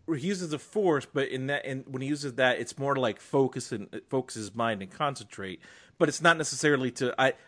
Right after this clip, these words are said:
I never took it to mean that he willed the torpedoes in there. I, I always took it to mean that he was using the Force to concentrate his,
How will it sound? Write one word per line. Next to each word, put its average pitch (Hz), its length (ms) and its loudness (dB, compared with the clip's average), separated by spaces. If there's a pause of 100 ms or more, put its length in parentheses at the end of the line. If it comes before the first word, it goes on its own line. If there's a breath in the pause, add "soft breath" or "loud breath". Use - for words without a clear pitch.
I 196 140 10
never 254 200 4
took 214 220 2
it 190 100 -4
to 151 100 -8
mean 147 180 -4
that 131 120 0
he 127 280 -4
willed 127 460 6
the 123 80 -2
torpedoes 113 680 -4
in 127 240 -4
there. 90 300 -8 (260 soft breath)
I, 120 140 0
I 143 160 4
always 170 180 6
took 165 140 0
it 135 80 -14
to 135 80 -6
mean 127 240 -4
that 113 240 0 (300)
he 160 260 2
was 120 280 -2
using 131 260 -2
the 113 80 -2
Force 127 300 0
to 104 120 -10
concentrate 117 800 -4
his, 104 320 -10